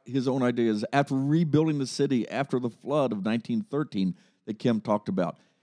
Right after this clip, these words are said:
He also helped create the Miami Conservancy District, which is one of the nation's first flood control districts that still manages a system of low-level dams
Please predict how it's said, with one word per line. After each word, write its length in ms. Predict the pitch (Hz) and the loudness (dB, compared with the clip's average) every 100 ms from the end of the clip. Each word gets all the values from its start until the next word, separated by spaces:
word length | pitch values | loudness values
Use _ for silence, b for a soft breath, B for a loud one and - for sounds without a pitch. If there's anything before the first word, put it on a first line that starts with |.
| _ | _
He 160 | - 147 | 2 4
also 380 | 147 165 170 143 | 6 6 6 6
helped 300 | 147 139 - | 6 4 0
create 560 | 131 131 131 113 - | 2 4 4 2 -2
the 80 | 120 | 0
Miami 680 | 110 107 120 143 139 143 139 | 2 4 4 2 4 4 2
Conservancy 760 | - 117 110 143 127 113 110 | 2 -2 0 0 -2 -2 -2
District, 640 | 98 104 - - 90 - - _ _ _ | 0 0 0 -2 -2 -2 -16 _ _ _
which 200 | 135 - | -4 -4
is 80 | 127 | -4
one 120 | 131 | -2
of 60 | 135 | 0
the 60 | |
nation's 400 | 131 131 - 107 | 4 2 2 0
first 440 | - 135 156 - - | -2 0 0 -2 -2
flood 240 | 147 143 | 0 0
control 360 | - 110 117 113 | -2 -2 0 0
districts 500 | 113 131 - 98 - | 0 -2 -2 -2 0
that 140 | 110 | -2
still 240 | - 160 151 | 0 -2 0
manages 460 | 147 143 139 127 | 0 0 0 -2
a 100 | 120 | -2
system 420 | 113 147 147 - 107 | -4 -4 -4 -2 -2
of 120 | 107 | 0
low-level 500 | 123 131 123 131 120 | -2 0 -2 0 0
dams 480 | 117 139 120 110 | 0 0 2 0